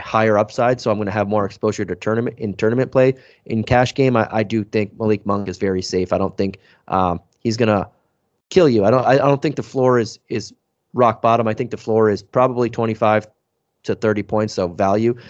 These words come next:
eh, but I don't think his upside is too high, so I'll have more cash game in him.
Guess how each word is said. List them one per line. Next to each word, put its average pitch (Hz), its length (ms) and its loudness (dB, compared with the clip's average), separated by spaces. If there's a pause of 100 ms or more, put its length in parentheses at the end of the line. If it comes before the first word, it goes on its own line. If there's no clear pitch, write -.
(180)
eh, 110 280 2
but 117 180 2
I 107 80 4
don't 110 220 0
think 107 180 -2
his 98 280 -4
upside 98 380 -4
is 90 120 -8
too 98 160 -4
high, 80 180 0
so 98 160 -2
I'll 98 80 2
have 110 160 2
more 98 340 -2
cash 95 280 -2
game 90 180 -4
in 82 80 -6
him. 90 220 -6